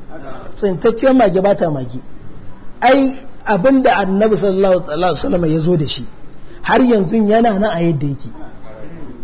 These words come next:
Dan wannan ba tsintacciyar mage ba ce. To, amma wani ne daga na ƙasar su gabaki ɗaya da ba sai an mai abin nan ba. Na ce, "Siffanta min yadda ake maulidi."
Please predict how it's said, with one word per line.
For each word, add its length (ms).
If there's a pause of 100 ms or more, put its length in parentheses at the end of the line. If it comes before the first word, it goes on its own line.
(500)
Dan 200
wannan 360
ba 120
tsintacciyar 480
mage 240
ba 120
ce. 140 (1200)
To, 120
amma 460 (2000)
wani 300
ne 140 (600)
daga 360
na 140
ƙasar 300
su 120
gabaki 420
ɗaya 200
da 100
ba 140
sai 140
an 120
mai 80
abin 280
nan 140
ba. 140 (360)
Na 180
ce, 160
"Siffanta 560
min 140
yadda 220
ake 180
maulidi." 340